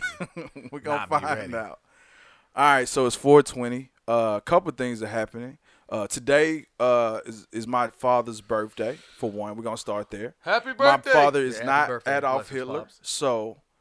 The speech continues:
Speaker 2: that's, uh, we got our own shit going. It's also a little smoker's holiday. I don't understand how all that correlates, uh, 'cause I've been trying C B D lately, so I guess this is me saying, uh, you know, I done jumped in the four twenty game a little bit.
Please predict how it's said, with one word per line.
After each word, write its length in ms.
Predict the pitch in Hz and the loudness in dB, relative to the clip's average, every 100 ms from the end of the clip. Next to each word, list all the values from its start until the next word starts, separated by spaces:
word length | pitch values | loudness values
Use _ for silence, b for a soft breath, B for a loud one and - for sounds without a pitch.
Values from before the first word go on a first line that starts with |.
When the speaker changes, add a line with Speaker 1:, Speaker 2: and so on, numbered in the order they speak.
| _ _ _ - | _ _ _ -6
Speaker 2:
that's, 320 | 120 113 - | -6 -6 -8
uh, 460 | 117 113 101 67 - _ b b | -2 -2 -4 -10 -18 _ b b
we 80 | 113 | -10
got 180 | 120 117 | -4 0
our 120 | 123 127 | 0 0
own 140 | 120 | -4
shit 300 | 113 - - | -10 -12 -10
going. 320 | 113 107 127 - _ b b b b | -8 -6 -8 -12 _ b b b b
It's 120 | - | -2
also 440 | 131 143 - 143 143 | 4 4 4 0 0
a 20 | |
little 220 | 143 156 | 0 -2
smoker's 580 | - 151 143 147 151 139 | -4 0 4 4 0 -4
holiday. 580 | 143 139 139 139 147 151 | 0 0 0 0 0 0
I 100 | 117 | 0
don't 280 | 120 123 120 - | 0 -2 -8 -8
understand 840 | 127 123 - 127 123 123 120 120 | -6 -6 -10 -8 -8 -8 -10 -12
how 320 | 117 127 123 | -4 -2 -2
all 220 | - 117 117 | -2 -2 -2
that 180 | 113 | -6
correlates, 680 | - 135 143 160 190 - - _ _ B B B B B B B _ | -8 -4 -2 -2 -6 -10 -20 _ _ B B B B B B B _
uh, 640 | 113 113 107 98 92 62 - _ _ _ _ _ _ | -6 -2 -4 -4 -10 -12 -16 _ _ _ _ _ _
'cause 140 | - | -6
I've 140 | 120 117 | -6 -4
been 140 | 127 | -8
trying 360 | 117 143 127 120 | -6 -2 -2 -2
C 240 | - 139 | -6 -6
B 160 | 127 120 | -6 -6
D 180 | 127 131 | -6 -4
lately, 320 | 131 139 139 | -4 -4 -8
so 140 | - 117 | -6 -6
I 40 | |
guess 200 | 113 110 | -6 -12
this 160 | 123 117 | -12 -16
is 80 | 110 | -14
me 220 | 110 120 | -12 -10
saying, 500 | 117 123 117 113 113 | -10 -12 -10 -10 -10
uh, 220 | 110 107 104 | -10 -10 -10
you 100 | 113 | -12
know, 100 | 107 | -4
I 120 | 113 | -4
done 160 | 135 117 | -4 -8
jumped 320 | 117 135 - | -6 -6 -8
in 80 | 123 | -14
the 80 | 120 | -8
four 260 | 135 127 | 0 0
twenty 300 | - 135 117 | -2 -12 -12
game 340 | 113 120 117 117 | -8 -8 -8 -10
a 40 | |
little 220 | 113 117 | -8 -10
bit. 300 | 110 120 156 | -6 -6 -6